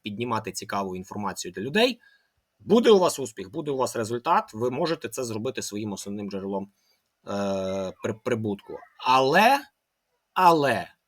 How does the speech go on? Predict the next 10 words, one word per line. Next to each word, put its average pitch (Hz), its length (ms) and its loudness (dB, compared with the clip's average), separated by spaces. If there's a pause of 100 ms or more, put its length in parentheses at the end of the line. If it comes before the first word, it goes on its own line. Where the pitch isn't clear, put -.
(140)
все - 500 2
ж - 140 6
таки, 147 400 0 (580)
все 160 280 0
ж - 120 -2
таки, - 300 -14 (680)
це 247 400 2
більше 139 760 -4 (120)
допоміжний 135 880 -4
інструмент. - 600 -20